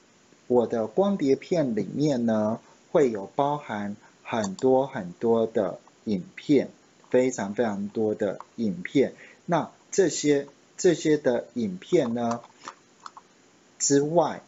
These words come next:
还会有像范例啊、讲义啊。那有时候呢，甚至我们还必须要附上做好的成品。而且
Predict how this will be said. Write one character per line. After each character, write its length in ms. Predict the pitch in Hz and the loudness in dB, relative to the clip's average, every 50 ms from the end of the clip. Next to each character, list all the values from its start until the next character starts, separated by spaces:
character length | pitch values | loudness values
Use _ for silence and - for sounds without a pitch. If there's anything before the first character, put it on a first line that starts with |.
| _ _ - | _ _ -12
还 200 | - 120 117 117 | -6 -4 -4 -4
会 260 | - - 156 135 117 | 0 0 2 2 2
有 240 | 110 107 92 98 98 | 0 -2 -4 -6 -8
像 340 | - - 143 139 120 104 - - _ _ _ _ _ - | -6 -2 -2 -2 -2 -4 -8 -14 _ _ _ _ _ -2
范 300 | 170 151 131 123 127 127 | -2 -2 -2 -4 -2 -2
例 220 | 147 135 117 117 | 0 0 0 -4
啊、 400 | 117 113 110 110 107 104 113 117 _ _ _ _ - | -4 -4 -4 -4 -6 -8 -10 -14 _ _ _ _ -6
讲 280 | - 123 107 92 98 101 - | -2 -2 -2 -2 -4 -4 -2
义 220 | 143 143 123 117 | 0 2 2 2
啊。 320 | 110 104 104 104 107 110 - - - - - - | 2 0 -2 -4 -6 -8 -12 -16 -20 -20 -14 -4
那 240 | - 175 165 135 120 113 - - - | 0 0 0 0 -2 -6 -10 -10 -6
有 160 | 117 104 98 | -4 -4 -2
时 200 | - - 117 113 | -2 0 0 0
候 260 | 110 - 185 165 135 | 0 2 2 2 2
呢， 280 | 127 127 123 123 123 127 - - - - - | 0 -4 -4 -4 -4 -6 -10 -18 -20 -20 -12
甚 240 | - - - 156 139 | -8 -2 0 0 0
至 140 | 135 - 151 | 2 2 2
我 100 | 127 110 | 2 2
们 180 | 101 101 104 107 | 0 -4 -6 -6
还 200 | - - 107 104 | -6 -6 -6 -6
必 220 | - - 143 131 | -4 -6 -6 -6
须 220 | - - - 120 | -6 -6 -2 0
要 220 | 127 135 127 120 113 | 2 2 2 0 -4
附 300 | - - - 127 117 110 | -6 -6 -4 -2 -2 -2
上 320 | - - 135 117 101 - - - - - _ _ | 0 -2 -2 -2 -2 -6 -10 -18 -20 -20 _ _
做 200 | - 151 139 123 | 2 2 2 2
好 220 | 117 - 113 95 90 | 0 -4 -8 -8 -8
的 180 | - 101 104 | -8 -8 -6
成 360 | - - - - 110 98 110 | -4 -4 -4 -4 -4 -6 -6
品。 280 | 127 - - 120 98 87 - _ _ _ _ _ _ _ _ _ _ _ _ _ - _ _ _ _ _ _ _ _ - | -6 -2 -2 -2 -2 -2 -8 _ _ _ _ _ _ _ _ _ _ _ _ _ -20 _ _ _ _ _ _ _ _ 0
而 120 | 139 147 | 0 2
且 380 | 147 - - 156 123 101 87 | 2 2 2 2 2 2 0